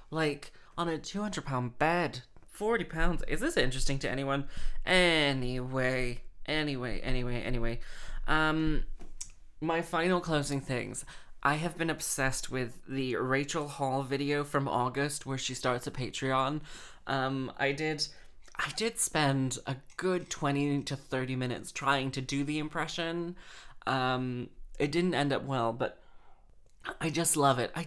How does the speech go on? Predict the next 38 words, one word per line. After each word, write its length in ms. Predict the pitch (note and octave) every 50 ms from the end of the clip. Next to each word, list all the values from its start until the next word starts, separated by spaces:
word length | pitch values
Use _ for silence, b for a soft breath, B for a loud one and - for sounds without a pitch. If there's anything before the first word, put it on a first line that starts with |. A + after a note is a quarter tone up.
| - -
just 420 | - - - G#3 G#3+ G3+ F#3 -
love 220 | E3 D#3 D#3 C#3+ C3+
it. 120 | B2 A2+ -
It 120 | D3 D#3 D#3
is 260 | D#3 D3+ - - - B B B B B B B B - _ - - - - - - - - - - - - - - - -
fantastic. 1600 | - - - - - F#3 F#3+ G3 G3 F#3+ F#3+ F#3 F#3 - - - - - - D3+ D#3+ D#3 D3+ - - - - G#2+ - - - -
Ugh, 240 | - F#3 F3+ F#3 D3+ - - -
it 160 | - F#3+ F#3+
just, 260 | - G3 G3 - - B B B B B B B
like, 240 | F#3 F#3+ F#3+ - -
is 440 | - E3 F3+ F#3 F3+ E3+ E3 D#3 C#3
the 160 | - D#3+ C3+ - - - -
perfect 600 | - - - - F3 F3 F3 - F3+ - - - -
example 960 | D3+ D3 C#3+ C3 C3+ C#3 D3 C#3+ C#3+ D3 C#3+ - - D3+ C#3+ C3 B2 - - -
of 540 | C3+ C3 C3 C3 B2+ B2+ B2 - - - - B B B B B B B B B B B - -
the 280 | - C3 B2 C3 C#3 C3
thing. 640 | - - - D3 D3 B2+ A#2+ A#2 A2+ A2+ - D3 -
Like, 540 | - D#3+ F3 E3 D3+ D3+ C#3 - - - -
like, 480 | - E3 D3+ C#3+ C3 B2 - - - - - - - G3
like, 240 | F#3 F3 D#3 - - B B B B B B B B -
you 160 | - G3 G3+
know 160 | F#3+ G3 G3+
how, 300 | G3+ F#3+ F#3+ G#3+ G#3 G#3
like, 180 | G3 F#3 D3+ -
s-, 180 | - - - -
in 200 | - D#3+ D3+ D3
film 300 | C#3+ D3 - C3+ C3 C3+
school 280 | C3+ - - C#3+ C3+ C3+
they'll 240 | B2 C#3 C3 C3 C3
show 220 | - - D3 C3+
Tootsie 760 | C3 - - - C#3+ B2+ - - - - C#3+ C#3 C#3+ C#3+ C#3 -
because 300 | C#3+ C#3+ - - C3+ B2
it's 160 | B2 - -
a 40 | C#3+
good 220 | C3+ - C#3 B2+
example 560 | C3 B2+ B2+ - B2+ B2 A#2 C#3+ C#3+ C#3+ C3
of, 140 | B2 B2 A#2
like, 260 | B2+ A#2+ A#2+ - -